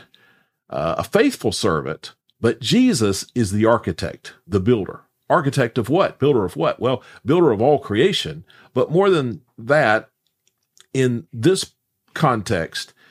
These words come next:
Jesus is the author and the builder of the way we can be right with God.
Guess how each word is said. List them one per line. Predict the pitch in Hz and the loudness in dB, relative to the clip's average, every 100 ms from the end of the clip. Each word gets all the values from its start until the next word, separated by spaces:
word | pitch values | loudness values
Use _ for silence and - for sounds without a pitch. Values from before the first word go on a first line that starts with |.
| _ - | _ -10
Jesus | 95 170 202 151 127 | 0 2 2 0 2
is | 123 95 | 0 0
the | 101 - | -4 0
author | 123 143 147 113 92 87 - | 2 2 0 0 0 0 -2
and | 110 107 104 98 92 - | -4 -2 0 -2 -6 -10
the | 90 98 | -6 -4
builder | 92 82 139 151 131 90 87 - | -2 2 2 4 2 0 -2 -4
of | - 95 95 90 78 - _ _ _ - | -2 0 0 -2 -8 -18 _ _ _ -12
the | 98 104 | -2 0
way | 110 123 117 | 4 4 4
we | 113 | 2
can | 107 107 | 0 -2
be | 104 | -2
right | 92 92 90 82 | 0 0 0 -4
with | 90 82 | -8 -8
God. | - 76 - - | -4 -6 -8 -20